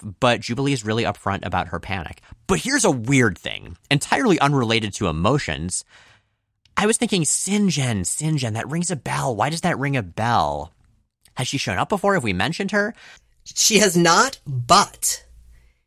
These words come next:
Speaker 2: in Wolverine number seventy-two, there's a flashback to Jubilee's childhood, and we meet her friends Cynthia and Jennifer.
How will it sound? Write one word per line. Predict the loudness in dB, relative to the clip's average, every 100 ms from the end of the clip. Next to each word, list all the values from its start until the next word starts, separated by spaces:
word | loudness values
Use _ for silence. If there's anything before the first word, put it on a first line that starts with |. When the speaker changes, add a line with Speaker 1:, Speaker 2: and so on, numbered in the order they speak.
| _ _
Speaker 2:
in | 2 4 4 2
Wolverine | 2 2 0 2
number | 4 4 0
seventy-two, | 0 0 2 0 -2 -2
there's | -4 -4
a |
flashback | -8 -10 -4 -2 -2 0 -2 0
to | -4 -2
Jubilee's | -2 0 -2 -2 -4
childhood, | -6 -6 -6 -8 -8 -6
and | -4
we | -2
meet | 0 -2
her | -4
friends | -4 -2 -2 -4 -6
Cynthia | -8 -6 -6 -4 -2 -2 -2 -6
and | -6
Jennifer. | -6 -8 -10 -12 -18